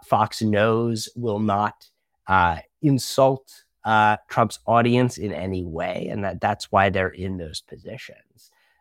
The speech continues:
Uh, a-, and so, you know, this, I, I think, you know, for the purposes of electoral politics, I, I think it means that we'll see Fox continue to be incredibly supportive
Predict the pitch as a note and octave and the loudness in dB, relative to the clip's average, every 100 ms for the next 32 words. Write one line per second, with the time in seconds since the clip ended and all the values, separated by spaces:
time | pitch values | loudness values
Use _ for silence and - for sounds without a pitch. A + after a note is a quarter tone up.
0 | - G2+ A2 - B2 F#2+ C#3 C#3 - F3+ | -2 2 2 2 -4 0 0 2 4 6
1 | D#3+ F3 B2 D#3 D#3 - - A2+ A2 C3 | 6 6 2 2 0 -4 -4 -4 -4 -2
2 | B2+ A#2+ _ _ _ _ _ _ _ _ | 0 -2 _ _ _ _ _ _ _ _
3 | _ _ _ - D3+ C#3+ - E3 D3+ C3 | _ _ _ 0 4 4 2 0 0 0
4 | E3 C#3+ B2 A2 - D3 D3 D3 B2+ - | 0 4 4 4 4 4 4 4 2 4
5 | D3 F#3 - F#2 - G2+ G2 A2 A2 G#2 | 6 6 4 -2 0 -2 -2 -6 -4 -2
6 | G#2 A2 G#2+ G2+ F#2+ G#2 F#2+ G2 F#2+ - | -2 0 0 -2 -2 -2 -2 -4 -6 -8
7 | - B2 A2 G2+ F#2+ A#2+ A2 - - F#2 | -6 -2 0 -2 0 2 2 -4 -10 -8
8 | B2+ A#2+ F#2+ G2+ F#2+ G2 A#2 G#2+ G2+ F#2+ | -4 -2 -2 -2 -4 -4 -2 0 0 -2
9 | F2+ - G2+ - G#2 G2+ F#2+ | -4 -10 -10 -4 0 0 -2